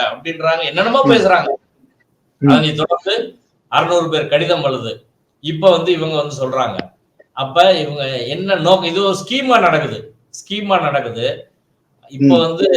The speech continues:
Speaker 1: இந்த ஸ்கீம்ல வந்து உச்சநீதிமன்றம் பயந்தா என்ன ஆகுன்றதா இதோட விளைவு. கிட்டத்தட்ட
Speaker 2: ஓகே.
Speaker 1: பயந்துருக்கிறாங்க அப்படின்றதா எனக்கு சந்தேகம். ஏன்னா, இன்னைக்கு வந்து இ வி எம் தொடர்பா எல்லாமே மிகப்பெரிய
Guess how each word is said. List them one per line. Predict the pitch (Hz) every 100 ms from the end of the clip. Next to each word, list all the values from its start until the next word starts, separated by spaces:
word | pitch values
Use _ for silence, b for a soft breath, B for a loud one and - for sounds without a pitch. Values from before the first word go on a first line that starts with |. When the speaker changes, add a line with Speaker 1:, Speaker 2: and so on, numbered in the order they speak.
| - -
Speaker 1:
இந்த | - 156
ஸ்கீம்ல | 156 - 214 226 214 185
வந்து | 175 208
உச்சநீதிமன்றம் | 185 202 202 196 180 180 175 175 -
பயந்தா | 147 202 220 214 214
என்ன | 208 175 190
ஆகுன்றதா | 196 185 165 165 190
இதோட | 165 151 131
விளைவு. | 135 160 123 113 _ _ _ _ 156
கிட்டத்தட்ட | 180 180 185 220 233
Speaker 2:
ஓகே. | - - - - - - _ _ 113
Speaker 1:
பயந்துருக்கிறாங்க | 156 226 233 233 202 180 175 165
அப்படின்றதா | 147 165 160 160 175
எனக்கு | 147 -
சந்தேகம். | 127 135 139 113 113
ஏன்னா, | 113 127 - - _ _ _ _
இன்னைக்கு | 127 156 139
வந்து | 131 151 165 147 - - B _ -
இ | 170 208
வி | 202
எம் | 160 143
தொடர்பா | 135 147 185
எல்லாமே | 143 123 139 131 147 190 - _
மிகப்பெரிய | 113 135 135 143 151